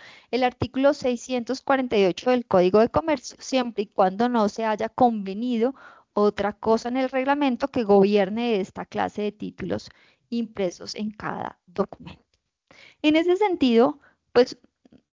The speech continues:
observa este despacho, primero, que efectivamente al momento de la renovación del título,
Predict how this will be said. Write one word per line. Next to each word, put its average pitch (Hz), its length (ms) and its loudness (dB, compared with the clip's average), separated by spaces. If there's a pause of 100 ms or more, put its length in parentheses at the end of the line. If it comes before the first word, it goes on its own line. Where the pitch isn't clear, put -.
(600)
observa 254 540 2
este 262 220 -4
despacho, 269 580 -2
primero, 254 420 0
que 339 120 0
efectivamente 247 880 -2
al 262 100 0
momento 226 500 2
de 269 220 6
la 226 160 4
renovación 226 760 -2
del 233 220 -6
título, 277 480 -2